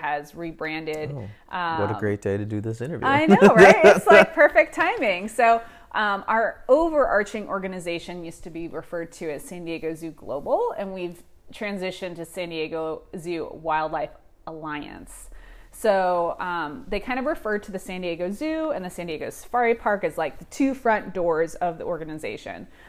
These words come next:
Speaker 1: Um, but we also have our Conservation Science and Wildlife Health Department, which is something that we had talked about, how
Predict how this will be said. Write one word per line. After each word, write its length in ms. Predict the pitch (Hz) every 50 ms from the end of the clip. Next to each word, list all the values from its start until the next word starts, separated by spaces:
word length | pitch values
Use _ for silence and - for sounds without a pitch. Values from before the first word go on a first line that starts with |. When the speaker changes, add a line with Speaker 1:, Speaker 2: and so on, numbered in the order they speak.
| - - -
Speaker 1:
Um, 360 | - 185 180 175 170 170 170 170
but 140 | 185 -
we 100 | 208 190
also 400 | - - 202 214 254 269 - 294
have 420 | 254 214 208 175 170 165 170 175 170 -
our 200 | - 180 156 151
Conservation 720 | - - 226 220 226 - - 202 196 185 185 - 190 180
Science 460 | - - 170 156 165 170 175 170 -
and 100 | 190 175 170
Wildlife 640 | 156 156 156 165 175 170 165 139 151 151 - - -
Health 440 | - - - 175 190 254 262 - -
Department, 560 | - 254 - 277 262 269 285 349 370 339 - - - - - - - -
which 160 | - 220 220 240
is 80 | 247 240
something 460 | - 262 269 277 277 294 269 254 240
that 380 | 220 208 190 180 - - - 185
we 180 | 190 220 220 220
had 180 | 220 196 175
talked 340 | - - - 226 220 226 -
about, 260 | 226 185 165 143 -
how 500 | - - - 196 185 175 170 165 160 -